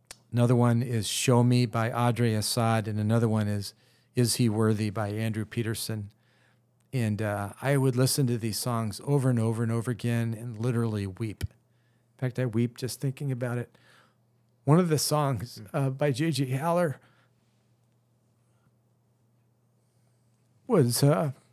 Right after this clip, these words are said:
Speaker 1: it was really special. When I was in the hospital, I, I was intubated, and it was really, it was giving me hope.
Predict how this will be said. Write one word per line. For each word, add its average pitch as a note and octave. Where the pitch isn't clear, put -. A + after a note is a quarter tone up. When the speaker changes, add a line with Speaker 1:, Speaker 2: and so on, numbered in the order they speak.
Speaker 1:
it G3+
was D3+
really D3+
special. F3+
When F3+
I B2+
was D#3
in F3
the E3
hospital, E3
I, D#3+
I F3
was D3+
intubated, E3+
and G3
it G#3
was F3+
really, E3
it C3
was C#3
giving D#3
me A2
hope. C#3+